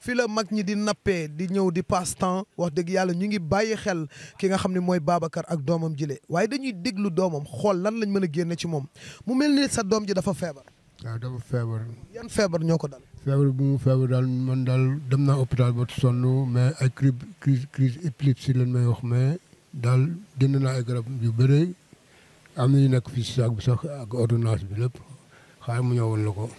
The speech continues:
Speaker 1: Waaw, xaaral, xaaral bala ngaa dem, après dinañ ko xool.
Speaker 2: Waaw, léegi nag, euh,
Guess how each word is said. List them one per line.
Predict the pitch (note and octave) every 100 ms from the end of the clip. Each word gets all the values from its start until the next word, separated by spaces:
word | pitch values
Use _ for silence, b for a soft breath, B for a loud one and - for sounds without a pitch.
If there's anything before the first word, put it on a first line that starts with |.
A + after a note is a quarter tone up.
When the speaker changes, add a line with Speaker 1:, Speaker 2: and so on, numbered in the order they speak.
| - - D#3
Speaker 1:
Waaw, | D3
xaaral, | F#3 E3
xaaral | F3+ D#3+
bala | D#3
ngaa | D3+ C3
dem, | F#2 -
après | D#3+ D3
dinañ | D3 C#3
ko | C#3
xool. | - C#3 - -
Speaker 2:
Waaw, | B2 G#2
léegi | A2+ A#2+ A#2+
nag, | A#2+ B2+ C#3+
euh, | B2 A#2 A2+ A2+ A#2+ B2+